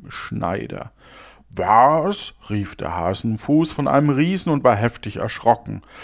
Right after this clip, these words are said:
„Lass es nur gut sein für heute und leg dich schlafen.“ Der Riese fürchtete sich so gewaltig,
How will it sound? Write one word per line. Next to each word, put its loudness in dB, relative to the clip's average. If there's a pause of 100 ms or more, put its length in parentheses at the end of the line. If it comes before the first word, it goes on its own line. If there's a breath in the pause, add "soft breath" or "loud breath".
(180 loud breath)
„Lass 6
es 2
nur 2
gut 2
sein 2
für -2
heute 4
und 0
leg -2
dich -12
schlafen.“ -4 (720 loud breath)
Der -4
Riese -4
fürchtete 0
sich -6
so 4
gewaltig, 2